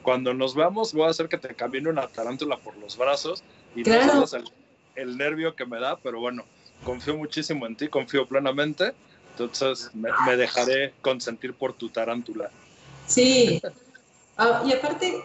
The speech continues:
Speaker 2: o sea, quiero que sepas que lo haré con toda la responsabilidad, cuidando primero a mi tarántula y después a ti.
Speaker 1: Claro.
Speaker 2: Este, no, pero, la, o sea,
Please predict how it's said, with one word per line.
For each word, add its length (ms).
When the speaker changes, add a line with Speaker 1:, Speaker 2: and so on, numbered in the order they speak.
Speaker 2:
o 80
sea, 300
quiero 240
que 100
sepas 380
que 100
lo 80
haré 180
con 160
toda 140
la 140
responsabilidad, 1080
cuidando 360
primero 260
a 40
mi 140
tarántula 600
y 40
después 400
a 140
ti. 300
Speaker 1:
Claro. 480
Speaker 2:
Este, 1040
no, 220
pero, 320
la, 320
o 60
sea, 360